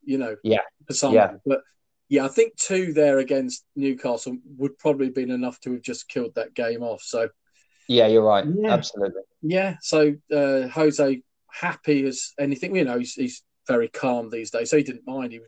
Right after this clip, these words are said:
Speaker 1: didn't care about
Speaker 2: Oh,
Speaker 1: that.
Speaker 2: he wasn't bothered, mate. No, he said, didn't he, that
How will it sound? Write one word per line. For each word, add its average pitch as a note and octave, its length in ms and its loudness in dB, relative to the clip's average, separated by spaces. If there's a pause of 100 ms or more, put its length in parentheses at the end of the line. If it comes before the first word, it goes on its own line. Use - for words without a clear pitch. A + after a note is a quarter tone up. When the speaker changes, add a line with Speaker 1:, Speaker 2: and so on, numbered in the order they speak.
Speaker 1:
didn't G2+ 240 -18
care A#2+ 280 -6
about G#2+ 260 -8
Speaker 2:
Oh, - 160 4
Speaker 1:
that. A#3+ 80 2
Speaker 2:
he F3+ 40 -2
wasn't A#2 260 -2
bothered, A#2 280 2
mate. F3 280 -2
No, G3 180 4
he D3 120 2
said, G#3+ 200 2
didn't F3+ 220 0
he, G#2+ 120 4
that A2 280 2